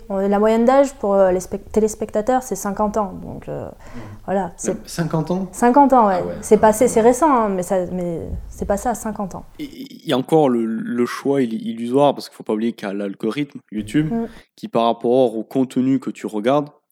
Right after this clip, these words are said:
Speaker 3: te propose un contenu, euh, qui est similaire, mais Netflix fait la même chose. On commence, dès, dès qu'on crée un compte, on, il, il observe nos premiers centres d'intérêt et ensuite il ne fait que proposer que des choses qui correspondent.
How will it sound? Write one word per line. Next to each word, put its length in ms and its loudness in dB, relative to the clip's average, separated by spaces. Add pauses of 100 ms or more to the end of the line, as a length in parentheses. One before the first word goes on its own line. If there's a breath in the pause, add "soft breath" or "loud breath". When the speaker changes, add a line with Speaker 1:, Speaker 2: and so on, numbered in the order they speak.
(140)
Speaker 3:
te 80 -2
propose 580 0
un 80 -6
contenu, 720 0
euh, 480 -6
qui 220 -12
est 20 -8
similaire, 460 -4 (360 loud breath)
mais 300 2
Netflix 580 -4
fait 140 -6
la 100 -2
même 140 -6
chose. 320 -4 (580 soft breath)
On 280 -6
commence, 500 -2
dès, 240 -2
dès 140 2
qu'on 220 -10 (180)
crée 200 -2
un 180 2
compte, 400 0
on, 420 -8 (340 soft breath)
il, 160 -8
il 140 0
observe 400 2
nos 100 0
premiers 260 -4
centres 200 -6
d'intérêt 360 -2
et 40 2
ensuite 340 -8
il 60 -4
ne 80 -6
fait 160 -8
que 60 -16 (160)
proposer 440 -4
que 300 0 (220)
des 140 -6
choses 260 -4
qui 120 -10
correspondent. 520 -8